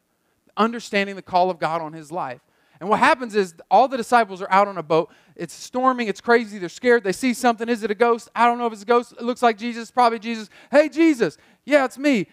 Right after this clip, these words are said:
If it's you, call me to walk out on the water like you're walking on the water." Like, first off,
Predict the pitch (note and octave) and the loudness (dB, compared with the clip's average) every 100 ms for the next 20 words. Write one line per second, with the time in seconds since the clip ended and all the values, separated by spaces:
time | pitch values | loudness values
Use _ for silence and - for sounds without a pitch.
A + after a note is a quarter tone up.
0 | _ - B3 G#3 C#4+ D#4 C4+ - A3 A#3+ | _ -2 0 -4 -2 0 -2 -4 2 2
1 | A#3+ A3+ G#3+ G#3 G#3 F#3+ F3+ E3 F3 D#3+ | 2 0 2 2 2 0 -2 -2 0 0
2 | D3 - E3+ D3 C3+ C3 B2 A2+ - - | -2 -4 -4 -4 -4 -10 -20 -20 -20 -20
3 | C3 _ _ _ _ _ - D3 D3 G#3 | -20 _ _ _ _ _ -10 -8 -2 -4
4 | - C#3 | 0 -2